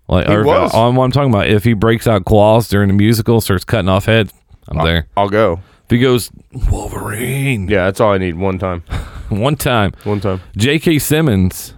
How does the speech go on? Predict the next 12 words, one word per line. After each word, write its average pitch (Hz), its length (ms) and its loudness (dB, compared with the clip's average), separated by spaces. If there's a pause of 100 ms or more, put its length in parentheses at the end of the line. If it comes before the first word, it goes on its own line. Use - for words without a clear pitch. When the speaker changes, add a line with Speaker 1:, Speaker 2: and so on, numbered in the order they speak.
(160)
Speaker 1:
um, 95 600 2 (580)
he 127 180 4
actually, 113 600 2 (300)
that, 113 320 0
that 127 140 2
was 180 200 2
for 131 160 2
Justice 117 440 -2
League 80 280 0 (1600)
to 104 80 0
play, 107 340 2
um, 90 480 2